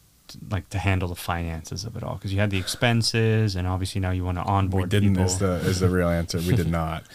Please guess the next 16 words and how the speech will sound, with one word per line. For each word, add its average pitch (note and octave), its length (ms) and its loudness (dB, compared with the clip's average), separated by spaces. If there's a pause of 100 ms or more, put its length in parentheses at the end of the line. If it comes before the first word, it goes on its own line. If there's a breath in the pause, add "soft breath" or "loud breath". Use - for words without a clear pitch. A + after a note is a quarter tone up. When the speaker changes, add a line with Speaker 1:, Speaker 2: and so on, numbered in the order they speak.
(100)
Speaker 1:
Okay. G#2 160 0
Speaker 2:
We B2 380 6 (240)
<clears throat> D3 440 6
didn't A#2 380 2
bring G#2 240 4
on, F2+ 420 2 (600 soft breath)
um, E2+ 600 -4 (260)
s-, - 180 -10
our, G2+ 180 0 (100)
our - 180 -6
Louise, G2 380 4
our F2+ 80 0
C G2 180 0
F F2+ 160 -2
O, F2 240 0
for F2 720 -4